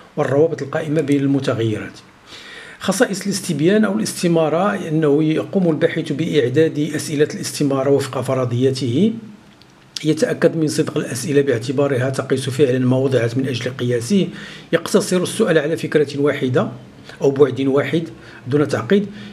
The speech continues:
يلتزم الباحث بالحياد أثناء صياغة الأسئلة، ويلجأ إلى الأسئلة الغير المباشرة عندما يتعلق الأمر بقضايا أو مواقف ترتبط بالوجدان أو الحياة الشخصية أو القيم الأخلاقية،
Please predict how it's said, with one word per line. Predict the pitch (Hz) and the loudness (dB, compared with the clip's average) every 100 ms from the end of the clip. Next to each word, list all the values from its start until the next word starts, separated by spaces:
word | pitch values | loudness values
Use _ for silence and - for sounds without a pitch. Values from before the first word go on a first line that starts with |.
| - | -6
يلتزم | 147 170 135 160 165 160 - | 0 0 2 0 2 0 -2
الباحث | 135 165 170 156 | 0 0 0 -2
بالحياد | 156 147 147 - 147 131 160 160 | 0 0 0 -2 0 4 4 4
أثناء | 151 175 147 | -2 -2 -4
صياغة | 120 147 135 135 135 | -2 0 2 0 0
الأسئلة، | 131 135 131 147 127 180 202 - - - - - - | -2 -2 -6 -2 2 2 0 -10 -16 -16 -16 -18 -2
ويلجأ | 143 214 - 208 | 2 4 4 2
إلى | 190 185 | 2 0
الأسئلة | 180 185 - 165 | 0 -2 -2 -2
الغير | 165 156 190 | 0 2 2
المباشرة | 165 151 160 160 165 | 2 0 0 2 0
عندما | 147 151 156 | 0 -2 -2
يتعلق | 156 139 143 143 | -2 -2 -2 -4
الأمر | 165 160 151 | -4 -2 0
بقضايا | 135 139 151 135 143 147 | 0 -2 -2 0 2 2
أو | 147 | 0
مواقف | 139 131 143 139 - - | -2 2 2 2 -4 -4
ترتبط | 139 139 135 135 | -4 -2 -2 0
بالوجدان | 131 131 139 139 110 135 143 | 0 0 2 0 0 0 0
أو | 139 | -2
الحياة | 120 131 123 | -4 0 0
الشخصية | 123 - - 139 | -2 -6 -4 -2
أو | 143 | -2
القيم | 120 131 135 | -2 -2 -2
الأخلاقية، | 139 - 143 120 123 135 208 | -2 -4 -4 -4 0 0 0